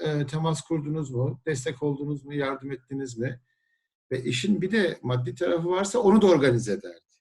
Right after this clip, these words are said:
Yani böyle bir tarafı da vardı. Ee, herkese yetişmeye çalışan, herkese destek olmaya çalışan bir şefkat seli gibiydi. Hatta, e, bu yetişme meselesini artık bir sorumluluk o-, e,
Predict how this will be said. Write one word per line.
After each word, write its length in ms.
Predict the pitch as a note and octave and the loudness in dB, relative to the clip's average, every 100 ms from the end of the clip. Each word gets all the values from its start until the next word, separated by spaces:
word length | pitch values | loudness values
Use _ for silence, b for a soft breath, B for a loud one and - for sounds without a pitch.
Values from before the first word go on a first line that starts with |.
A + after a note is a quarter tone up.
| _ _ _ _ _ _ _ _ _ | _ _ _ _ _ _ _ _ _
Yani 340 | A2 A2 G#2+ A2 | -4 -2 -2 2
böyle 280 | C3+ C3 | 4 4
bir 240 | C#3 B2+ - - | 2 0 -6 -6
tarafı 360 | C3 C3 B2 C3+ | 0 0 0 2
da 140 | A#2+ | 2
vardı. 580 | G#2 F#2+ F2 B2+ F3+ A3+ - _ _ _ _ _ _ A#2+ | 2 0 -2 -2 -4 -4 -12 _ _ _ _ _ _ -10
Ee, 520 | A2 G#2+ G2+ G2+ G2+ G2 G#2 A2 F#2 _ _ - _ _ - | -10 -8 -8 -6 -6 -6 -6 -8 -12 _ _ -20 _ _ -8
herkese 520 | - A#3 - A3 F3 | 2 2 4 4 4
yetişmeye 680 | D3+ C#3+ - C#3+ D3+ D#3+ F3 | 4 2 0 -2 0 2 2
çalışan, 640 | - C3+ A#2+ - F#2+ G#2 | 2 2 0 -2 -10 -10
herkese 540 | A2+ E3+ - E3 D#3 D3 | -6 -6 -2 -2 -2 -2
destek 360 | B2 D#3+ D3 | -4 -4 -4
olmaya 340 | C#3+ C3+ C#3+ C#3+ | -4 -4 -6 -6
çalışan 680 | B2 A2 - E3+ G3+ G#3 _ _ _ _ - | -6 -6 -6 -2 -2 -4 _ _ _ _ -8
bir 60 | G3 | -4
şefkat 540 | - F#3 F3 A#3 A#3 | 0 0 2 0 2
seli 240 | F3 F#3 G3+ | 6 6 6
gibiydi. 600 | F3+ C3 A2+ C3+ G3+ G#3+ _ _ _ _ _ _ _ - | 4 4 2 0 -6 -6 _ _ _ _ _ _ _ -8
Hatta, 480 | E3+ - G#3+ G3+ G3+ | -6 0 0 0 -2
e, 80 | D#3+ D#3 D#3 D3+ C#3+ C3+ | -2 0 0 -2 -2 4
bu 240 | F3+ G3 D#3+ | 6 6 4
yetişme 480 | E3+ E3 - G#3 G#3+ | 2 2 -2 2 2
meselesini 600 | F#3 - F3 E3 F#3 F#3+ | 2 0 0 -2 -4 -4
artık 320 | E3+ - - | -4 -6 -10
bir 40 | |
sorumluluk 640 | D3+ - D#3+ F3+ F3 G3 C#3+ | -6 -2 2 2 2 0 -2
o-, 260 | D3+ - | -4 -4
e, 120 | B2+ | -8